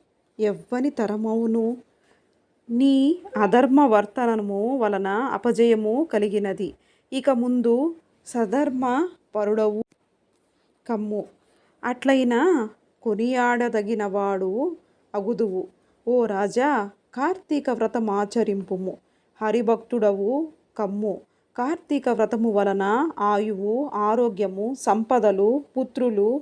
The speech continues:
ధనవృద్ధి, జయము కలుగును. నా మాట నమ్ముము, త్వరగా చేయుము.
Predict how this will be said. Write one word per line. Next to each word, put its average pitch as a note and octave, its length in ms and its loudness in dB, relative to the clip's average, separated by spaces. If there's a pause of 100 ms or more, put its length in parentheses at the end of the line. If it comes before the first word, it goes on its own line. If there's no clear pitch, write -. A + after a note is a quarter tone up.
(120)
ధనవృద్ధి, A3+ 800 0
జయము G#3 720 2
కలుగును. G3+ 440 -4 (520)
నా C4 200 -2
మాట A#3+ 380 -2 (360)
నమ్ముము, G#3 520 -4 (560)
త్వరగా C#4 520 -2 (140)
చేయుము. G3+ 420 -2